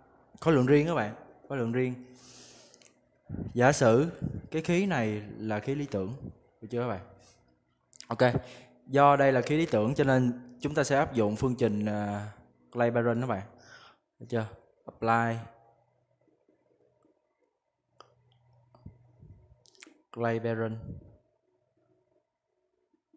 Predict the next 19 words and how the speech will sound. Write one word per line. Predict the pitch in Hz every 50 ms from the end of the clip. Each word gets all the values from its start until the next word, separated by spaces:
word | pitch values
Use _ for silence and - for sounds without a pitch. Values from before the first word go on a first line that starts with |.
| _ _ _ _ _ _ _ _ -
equation, | 120 - - 131 127 127 123 - 123 113 110 107 98 101 101 - - _ _ _ _ _ _ _ _ _ _ _ _ _ _ _ _ _ _ _ - _ _ _ _ _ _ _ _ _ _ _ _ _ _ _ _ _ - - - - - - _ _ _ _ _ _ _ _ _ -
được | 117 110
chưa? | 127 123 117 - - - - - _
Và | - - 127
đầu | 131 131 131 135 135 131 131
tiên | 135 151 151 147
là | 139 131 131 127 - - 127 -
cho | - 147 143
từng | 135 131 127
chất | 127 170 170 -
trước | - 170 160
đi, | 156 147 120 - - - -
cho | - 127
từng | - 120 117
khí | - - 147 160
trước | 156 175 185 180 -
ha | 156
các | 135 139
bạn. | 120 101 104